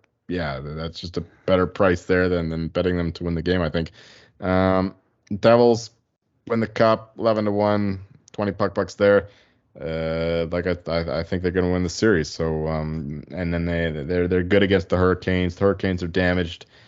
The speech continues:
so I, I would favor them in that series as well. So I like them to get to the Eastern Conference Final. So eleven to one for the cup of the Devils, and, um, tied to that is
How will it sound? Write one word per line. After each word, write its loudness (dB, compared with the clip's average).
so -6
I, 2
I 0
would 0
favor 0
them -2
in -2
that -4
series -4
as -14
well. 6
So -4
I -2
like -4
them -8
to -18
get -8
to -20
the -10
Eastern -12
Conference -14
Final. 4
So -4
eleven -2
to -2
one 2
for 4
the 2
cup 4
of -6
the -4
Devils, 2
and, -4
um, -2
tied 4
to 0
that 6
is -8